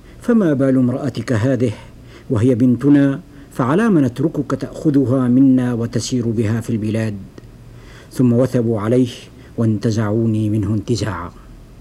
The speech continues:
وما إن رآهم قوم زوجي بنو عبد الأسد يأخذونني أنا وطفلي، حتى غضبوا أشد الغضب، وقالوا: 'لا والله لا نترك الولد عند صاحبتكم بعد أن انتزعتموها من صاحبنا انتزاعا،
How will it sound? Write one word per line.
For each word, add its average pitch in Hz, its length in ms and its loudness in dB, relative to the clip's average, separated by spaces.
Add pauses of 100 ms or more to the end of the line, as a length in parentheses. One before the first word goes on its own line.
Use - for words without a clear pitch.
(1120)
وما 156 300 4
إن - 20 0
رآهم 196 440 2
قوم 190 360 4
زوجي 185 580 2
بنو 123 300 0
عبد 131 220 0
الأسد 143 460 2
يأخذونني 139 920 4
أنا 143 120 6
وطفلي، 143 640 4 (520)
حتى 127 320 -2
غضبوا 135 500 2
أشد 120 280 -2
الغضب، 143 400 0 (480)
وقالوا: 135 400 2
'لا 147 100 6
والله 147 420 4
لا 175 140 4
نترك 156 380 0
الولد 135 360 2
عند 127 260 2
صاحبتكم 135 880 2
بعد 123 280 -2
أن 143 180 0
انتزعتموها 131 1080 2
من 127 160 4
صاحبنا 135 560 2
انتزاعا، 139 720 2